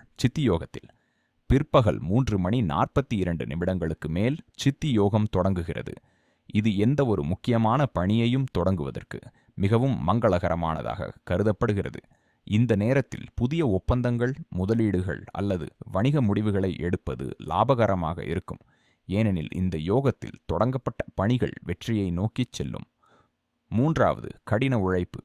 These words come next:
மற்றும் தன்னம்பிக்கையில் கவனம் செலுத்துங்கள். செவ்வாய்க்கிழமையின் உயமபர்சி அதிபதி செவ்வாய், ம், க-, கர்மம் மற்றும் சுவாஸ்-, போனஸ் சுய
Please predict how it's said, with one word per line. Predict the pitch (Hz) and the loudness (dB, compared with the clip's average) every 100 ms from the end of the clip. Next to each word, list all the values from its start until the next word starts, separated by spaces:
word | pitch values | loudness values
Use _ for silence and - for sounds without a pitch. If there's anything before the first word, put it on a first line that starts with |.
| - | -8
மற்றும் | 92 101 85 | -6 -4 -2
தன்னம்பிக்கையில் | 92 123 107 87 - 71 67 - | 0 2 2 0 -4 -6 -6 -10
கவனம் | - 90 101 110 | -4 -2 0 -2
செலுத்துங்கள். | - 95 - 73 - - _ _ - | -4 -4 -6 -8 -10 -14 _ _ -16
செவ்வாய்க்கிழமையின் | - 92 98 123 139 - 90 90 - 73 52 - _ _ | -4 -4 2 2 2 0 0 -2 -4 -8 -10 -16 _ _
உயமபர்சி | 92 107 101 92 123 131 92 | -2 0 0 0 0 0 -2
அதிபதி | 82 120 131 117 113 - | -2 0 0 0 -4 -8
செவ்வாய், | - - 92 104 110 - - | -14 -4 0 2 2 0 -10
ம், | - - - _ _ _ _ _ _ _ _ | -10 -10 -12 _ _ _ _ _ _ _ _
க-, | 98 - _ _ - | -6 -6 _ _ 0
கர்மம் | 101 123 139 104 - _ | 2 4 2 0 -4 _
மற்றும் | - 95 - 92 107 | -6 -6 -4 -6 -4
சுவாஸ்-, | 127 127 131 - - _ _ | 0 2 0 -4 -18 _ _
போனஸ் | 113 143 202 208 - | 0 0 0 -4 -8
சுய | - 117 120 | -4 0 2